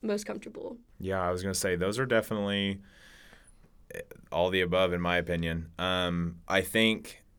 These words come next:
Speaker 2: one other thing maybe is the exploring aspect.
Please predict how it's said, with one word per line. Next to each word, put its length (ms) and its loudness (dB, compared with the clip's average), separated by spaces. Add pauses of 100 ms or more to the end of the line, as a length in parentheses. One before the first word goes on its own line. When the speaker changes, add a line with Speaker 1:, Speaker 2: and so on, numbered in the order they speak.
(300)
Speaker 2:
one 240 0
other 160 4
thing 320 0
maybe 560 4
is 720 0
the 180 -2
exploring 500 -2
aspect. 520 -10